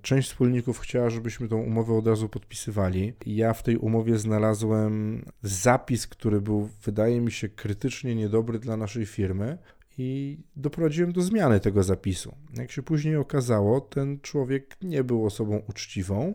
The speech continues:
i działał w ten sposób, że umowy, które podpisywał, miały być nie do wypowiedzenia,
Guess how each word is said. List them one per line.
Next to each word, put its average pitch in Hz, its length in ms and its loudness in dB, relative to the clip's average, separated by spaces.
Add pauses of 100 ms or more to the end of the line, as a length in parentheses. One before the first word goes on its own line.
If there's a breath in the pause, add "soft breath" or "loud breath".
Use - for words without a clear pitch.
(120)
i 123 80 -4
działał 131 320 6
w - 80 -10
ten 123 160 -2
sposób, 131 500 -4
że 139 360 0 (160)
umowy, 123 580 6
które 104 680 4
podpisywał, 107 800 0
miały 165 240 2
być 147 260 -6
nie 117 280 2
do 151 120 2
wypowiedzenia, 131 880 0